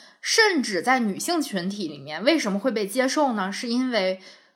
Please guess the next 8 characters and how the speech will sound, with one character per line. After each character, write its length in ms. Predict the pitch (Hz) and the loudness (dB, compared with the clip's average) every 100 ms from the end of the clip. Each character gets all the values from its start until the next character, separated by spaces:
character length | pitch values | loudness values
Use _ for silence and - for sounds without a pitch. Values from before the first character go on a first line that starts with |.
| - | -8
我 220 | 220 202 | 2 2
们 220 | 170 185 | 2 -4
曾 340 | 185 - 180 202 | -4 -4 -2 -2
经 360 | 214 262 269 | -2 -2 0
都 240 | 294 320 320 | 2 2 4
被 540 | 302 247 190 - _ - | 2 2 0 -8 _ -2
这 160 | 214 | 0
种 300 | 190 123 - | 0 -6 -10